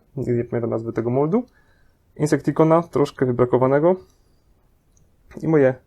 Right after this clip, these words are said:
customowe dwa Dinoboty. Pierwsze z, y, kilku, które zobaczycie rozsianych po całej kolekcji. Mam cztery gotowe, jeszcze jednego im brakuje. E, i to, ponieważ to jest Abominus Transformers Prime, to można je wszystkie połączyć potem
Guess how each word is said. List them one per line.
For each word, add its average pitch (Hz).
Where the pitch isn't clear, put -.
customowe 131
dwa 123
Dinoboty. 175
Pierwsze 123
z, -
y, 117
kilku, 123
które 120
zobaczycie -
rozsianych 113
po 117
całej 117
kolekcji. 220
Mam 117
cztery 127
gotowe, 147
jeszcze 127
jednego 123
im 117
brakuje. 165
E, 117
i -
to, 143
ponieważ 135
to -
jest 123
Abominus 135
Transformers 143
Prime, 220
to 180
można 160
je 143
wszystkie 135
połączyć 120
potem 117